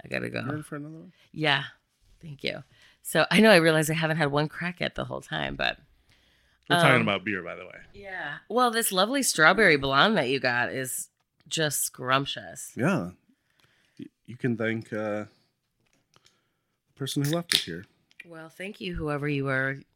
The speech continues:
Speaker 1: nice lady,
Speaker 2: <laughs>
Speaker 1: I assume.
Speaker 2: Magical beer, beer fairy.
Speaker 1: I am not, I'm assuming it was not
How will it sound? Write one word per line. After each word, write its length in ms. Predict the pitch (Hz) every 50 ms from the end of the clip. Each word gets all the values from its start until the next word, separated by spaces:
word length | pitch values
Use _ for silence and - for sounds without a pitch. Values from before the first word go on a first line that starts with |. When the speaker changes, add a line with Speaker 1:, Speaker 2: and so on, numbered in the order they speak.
| _ _
Speaker 1:
nice 460 | 151 151 147 139 135 135 - - -
lady, 500 | 143 143 135 135 135 139 143 160 - - 131
Speaker 2:
<laughs> 40 | 135
Speaker 1:
I 40 | 135 - 147 151 151 -
assume. 400 | - - 147 151 147 147 - 127
Speaker 2:
Magical 400 | 120 120 120 135 120 - 120 110
beer, 300 | 101 110 110 110 - - - 107
beer 260 | 110 113 110 110 117
fairy. 520 | - - 123 117 117 117 120 127 135 147 - _
Speaker 1:
I 120 | 175 165 160
am 320 | 160 156 151 151 160 165
not, 160 | 165 156 - -
I'm 180 | 156 170 185
assuming 460 | 180 175 - - 185 175 175 170 170
it 100 | 165 160
was 220 | 127 147 156 151 147
not 320 | 147 143 143 143 143 -